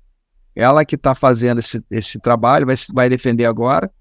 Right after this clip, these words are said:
E a gente, a gente já tem até um texto publica-, pra publicar nesse sentido, que eu não publiquei pra não atrapalhar o trabalho dela, que é um texto que já tá pronto. Assim que sair, eu já vou publicar. E aí, se der,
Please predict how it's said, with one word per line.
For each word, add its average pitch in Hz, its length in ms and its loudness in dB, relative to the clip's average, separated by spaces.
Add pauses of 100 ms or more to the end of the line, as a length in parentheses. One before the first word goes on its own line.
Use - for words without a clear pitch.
(440)
E 143 140 4
a 151 40 8
gente, 170 280 2
a - 80 0
gente 151 240 -2
já 165 100 4
tem 185 140 2
até 220 160 2
um 233 80 4
texto 202 360 0
publica-, 180 720 0
pra 139 140 2
publicar 160 540 2
nesse 131 200 -2
sentido, 151 540 0 (420)
que - 80 0
eu 185 60 6
não 214 160 4
publiquei 190 500 2
pra 208 160 0
não 208 60 4
atrapalhar 156 920 2
o 151 100 -2
trabalho 151 440 2
dela, 135 380 0 (1200)
que 143 160 2
é 143 60 4
um 147 100 0
texto 170 260 2
que - 80 2
já 180 40 4
tá - 120 4
pronto. - 540 2 (580)
Assim 160 460 -2
que - 80 -6
sair, 156 460 4
eu 185 220 4
já 151 120 2
vou 143 120 -2
publicar. 170 560 2 (340)
E 180 140 4
aí, 190 240 4
se - 140 -2
der, 170 180 4